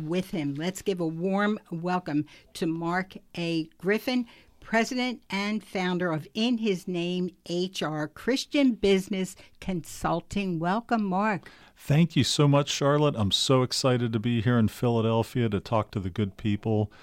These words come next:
Speaker 2: about the new publication or the republication of our book that was released last night.
Speaker 1: In Spanish.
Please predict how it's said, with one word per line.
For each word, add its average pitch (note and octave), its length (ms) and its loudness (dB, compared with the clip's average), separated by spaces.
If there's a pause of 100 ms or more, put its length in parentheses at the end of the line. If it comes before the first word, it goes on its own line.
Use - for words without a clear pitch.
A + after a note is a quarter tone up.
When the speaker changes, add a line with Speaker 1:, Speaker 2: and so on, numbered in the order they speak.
(260)
Speaker 2:
about G2 480 0
the G2+ 100 0
new G#2+ 200 4
publication G#2+ 1000 2
or G#2 140 2
the F2+ 140 0
republication F#2+ 1120 2 (360)
of G2+ 200 0
our F#2 120 4
book A2 360 2
that G#2+ 100 2
was G2 240 -4
released G2 500 0
last G#2 360 0
night. D#2+ 260 -4 (240)
Speaker 1:
In G3+ 320 -2
Spanish. E3+ 640 -4